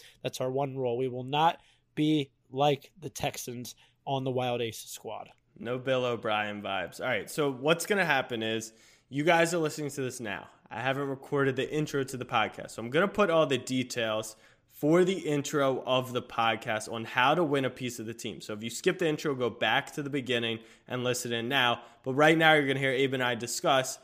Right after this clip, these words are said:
Speaker 2: what those entry rules should be. So number one, I wanna give love to Jackson, who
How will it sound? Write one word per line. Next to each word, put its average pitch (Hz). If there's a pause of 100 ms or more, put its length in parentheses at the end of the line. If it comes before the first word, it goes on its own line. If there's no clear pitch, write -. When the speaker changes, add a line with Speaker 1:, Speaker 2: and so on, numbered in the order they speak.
(280)
Speaker 2:
what 139
those 143
entry 135
rules 120
should 110
be. 110
So -
number 196
one, 131 (120)
I 127
wanna 151
give 120
love 107
to 120
Jackson, 110
who 117